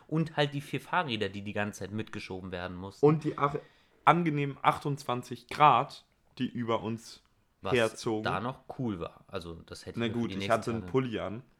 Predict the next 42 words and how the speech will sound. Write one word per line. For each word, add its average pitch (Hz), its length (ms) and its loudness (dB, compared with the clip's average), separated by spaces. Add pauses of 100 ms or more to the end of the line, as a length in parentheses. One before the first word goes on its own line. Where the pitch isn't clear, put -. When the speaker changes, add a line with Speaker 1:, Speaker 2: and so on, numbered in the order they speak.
(160)
Speaker 2:
Das - 160 -12
war 107 100 0
nicht 110 160 -8
so 98 80 -8
clever. 117 500 -2 (1040)
Aber 113 180 6
das 107 180 -2
hat 113 160 -2
so 113 120 -8
gut 110 220 -8
gematcht. 110 480 -4
Speaker 1:
Und, 147 260 0
ah, 101 260 -10
eine 117 240 -4
Sache, 123 260 -4
die 113 100 -10
natürlich 120 580 -6
an 101 140 -8
dem 135 280 -2
Tag 139 280 -4
noch, 131 380 -8
äh, 101 180 -4
sehr, 104 340 -4
also 107 220 -4 (580)
der 117 200 0
andere 151 280 -2
Fahrer, 156 680 -2
Raik, 127 420 -6
äh, 113 540 -2 (380)
war 107 180 2
halt 110 200 -2
auch 113 220 2
wie 113 120 -4
ich 135 140 -6
dementsprechend 107 560 -8
kaputt - 460 -4 (320)
und 110 160 -4
hat, 120 140 -2
ist - 320 -8
halt 110 140 -2
dann 107 140 2
au-, 104 120 -4